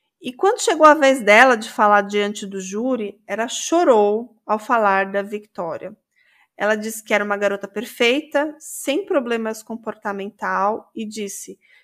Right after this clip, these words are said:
"Tínhamos um relacionamento, ela era o meu mini eu.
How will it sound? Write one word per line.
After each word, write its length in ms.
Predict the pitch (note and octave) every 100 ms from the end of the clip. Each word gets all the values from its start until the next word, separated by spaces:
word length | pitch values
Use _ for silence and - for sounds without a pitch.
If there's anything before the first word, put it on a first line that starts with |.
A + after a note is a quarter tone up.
| _
"Tínhamos 560 | - - E4+ F4 E4 C#4
um 80 | C#4
relacionamento, 1200 | C#4 B3+ C4 C4 A#3 A3 F#3+ F#3+ G#3 A3 A3 A3 -
ela 220 | G#3 A3
era 160 | A3+
o 40 | A#3
meu 240 | A#3 A#3
mini 560 | A#3+ C#4 E4 F4+ D4+ A3+
eu. 560 | F#3 E3+ F3 - -